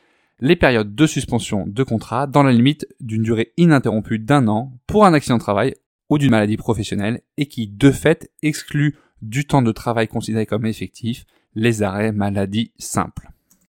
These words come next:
Le Conseil constitutionnel était donc amené à se prononcer sur la constitutionnalité, c'est-à-dire le respect de la Constitution de ces dispositions, et il l'a fait dans cette décision du huit février deux mille vingt-quatre, qui déclare ces articles conformes à la Constitution.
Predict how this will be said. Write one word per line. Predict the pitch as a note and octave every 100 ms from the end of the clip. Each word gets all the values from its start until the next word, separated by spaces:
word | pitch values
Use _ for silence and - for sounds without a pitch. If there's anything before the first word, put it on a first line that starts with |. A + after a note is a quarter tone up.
| _
Le | B2+ E3
Conseil | E3 C#3+ A2 A2
constitutionnel | D#3 C#3+ A#2 G2+ G#2+ C#3+ -
était | C3 -
donc | G#2+ G#2
amené | G#2 B2+
à |
se | -
prononcer | G2+ G#2 G2+ - C#3
sur | G#2
la | G#2 -
constitutionnalité, | - B2+ - B2+ A2+ - G#2 F#2+ F2+ C#3
c'est-à-dire | - A#2+ G#2 A2 - _ _ -
le | A2
respect | G#2+ A#2+ - B2+
de | A2
la | G#2+
Constitution | A#2 G#2+ A2 G#2 G#2
de | G2+ C3+
ces | -
dispositions, | G#2 F#2+ F#2+ - - - A2+ - _ _ _ -
et | E3+
il | A#2+
l'a | G#2+
fait | - G#2+ - _ _ -
dans | A2+ D3
cette | F3+ A#2+
décision | A2 - _ -
du | A2
huit | C3+
février | - A2 G#2+ G2+ F#2+
deux | G2 C3
mille | B2 F#2+
vingt-quatre, | G#2+ - F#2+ - - _ _ _ _
qui | - D#3
déclare | B2 A2+ A2 G#2+ A#2+ - _ _ _
ces | - - D3
articles | A#2 - C3+ - - _ _
conformes | G#3 F#3+ A#2 A2+ A#2+ -
à | C3
la | B2+
Constitution. | C3 A2+ A#2 A#2+ - D2